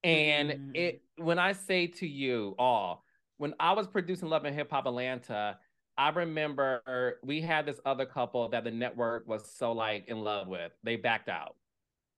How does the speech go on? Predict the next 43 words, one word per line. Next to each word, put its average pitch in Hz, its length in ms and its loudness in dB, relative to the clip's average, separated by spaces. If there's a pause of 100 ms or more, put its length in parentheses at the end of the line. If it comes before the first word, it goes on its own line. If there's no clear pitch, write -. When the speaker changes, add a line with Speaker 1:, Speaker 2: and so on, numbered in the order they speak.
(380)
Speaker 1:
And 156 180 0
the 147 80 -4
entire 190 420 2
time 180 300 -2
I 160 80 4
was 160 140 -2
like, 131 260 0
"I 156 140 4
don't 196 180 -2
understand 165 420 -4
why 135 120 2
people 143 360 -6
are 120 80 2
upset 127 460 -2
that 117 160 -4
this 120 240 -8
other 123 180 0
couple 120 340 -4
backed 110 300 -4
out 127 240 -2
because 113 540 -2 (880)
I, 156 200 4
I 156 120 6
think 202 300 -6
you 196 40 -4
guys 170 220 4
are 156 160 -2
underestimating 143 760 0
Stevie 131 320 -6
J 120 180 0
and 117 80 -2
Mimi." 104 480 -4
Like, 131 200 2
I'm 139 120 2
obsessed 135 720 2
with 127 200 -4
this - 320 -4
storyline 139 720 2
because 123 200 -4
it's 120 180 -8
so 123 280 2
interesting. 135 460 -6
'Cause 117 120 -4